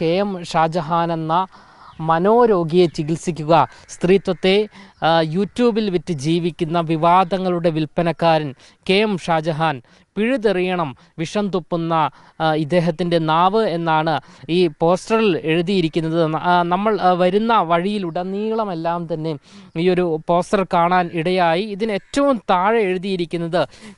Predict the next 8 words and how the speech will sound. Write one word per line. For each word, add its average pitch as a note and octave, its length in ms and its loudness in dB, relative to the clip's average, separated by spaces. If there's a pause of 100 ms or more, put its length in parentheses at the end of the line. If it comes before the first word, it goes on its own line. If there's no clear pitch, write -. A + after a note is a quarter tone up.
ചെറുവയ്ക്കൽ G#3 720 0
ജനകീയ G3 680 0
സമിതിയാണ് F3+ 800 0
ഈ E3 140 0 (100)
പോസ്റ്റർ E3+ 460 -2 (260)
ഇവിടെ F3+ 180 0
സ്ഥാപിച്ചിരിക്കുന്നത് F#3+ 880 0
എന്നാണ് F3 560 0